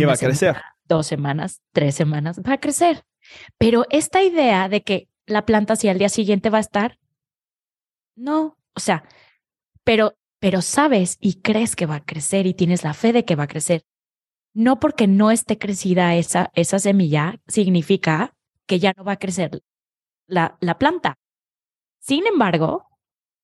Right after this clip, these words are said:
Speaker 1: hay que creer sin ver y eso es la fe. Entonces yo tenía que creer que iba a estar sin ver ese depósito, sin ver ese dinero, sin ver,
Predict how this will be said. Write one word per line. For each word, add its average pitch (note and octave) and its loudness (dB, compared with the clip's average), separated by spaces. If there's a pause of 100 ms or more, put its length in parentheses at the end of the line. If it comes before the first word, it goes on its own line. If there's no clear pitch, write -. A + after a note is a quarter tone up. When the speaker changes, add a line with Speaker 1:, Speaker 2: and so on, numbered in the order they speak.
(340)
Speaker 1:
hay A#3 0
que C#4+ -2
creer F#3 2
sin F#3+ 0
ver F#3+ 0 (600)
y G3 0
eso G#3+ -2
es G#3+ -4
la D#3+ -4
fe. E3+ -6 (760)
Entonces B3 2
yo D#4 2
tenía E4 2
que F#4 0
creer B3 2 (640)
que G#3+ -2
iba A3+ -6
a D4 0
estar D4 -2 (600)
sin A3+ 0
ver A3+ 0
ese G#3+ -2
depósito, G3 -4
sin F#3+ -2
ver G3+ 2
ese F#3+ 0
dinero, F#3+ 2
sin F3 0
ver, F#3+ -2